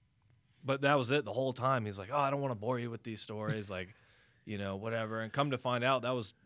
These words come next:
one of his first big, you know, ex-, I'll, I'll call it, like, experiences outside of his home where he's actually opening up about the meat and potatoes of, of everything. And, you know, it was just, one, amazing to hear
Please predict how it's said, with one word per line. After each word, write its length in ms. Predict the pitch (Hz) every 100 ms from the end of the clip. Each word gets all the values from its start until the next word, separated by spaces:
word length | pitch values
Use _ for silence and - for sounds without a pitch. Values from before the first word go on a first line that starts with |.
| _ _ _
one 220 | 104 113
of 80 | 110
his 160 | 110 95
first 420 | - 107 - - _ _ _ _ _ _ -
big, 420 | 120 117 101 101 -
you 160 | 101
know, 140 | 92 90
ex-, 240 | 107 - -
I'll, 160 | 98 98 _ _
I'll 80 | 104
call 260 | - 101 98
it, 80 | -
like, 180 | 90 -
experiences 720 | - - 117 113 104 107 101
outside 360 | 101 - 104 92
of 60 |
his 80 | 82
home 220 | 107 104
where 120 | 92 92
he's 140 | 92 _ _ _ _
actually 400 | 113 104 - 98
opening 400 | 90 98 98 87
up 220 | 92 95 92
about 260 | 87 87 _ _ -
the 80 | 92
meat 220 | 95 101
and 80 | 92
potatoes 440 | - 95 95 87
of, 120 | 87 78 _ _ _ -
of 140 | 92
everything. 500 | 95 90 87 87 87
And, 140 | 82 78 _ _ _ _ _ _ _ _ 110
you 100 | 98
know, 140 | 87 92
it 40 |
was 140 | 95
just, 240 | 95 92 - -
one, 380 | 123 135 113 110
amazing 380 | 110 107 107 98
to 60 | 87
hear 340 | 98 92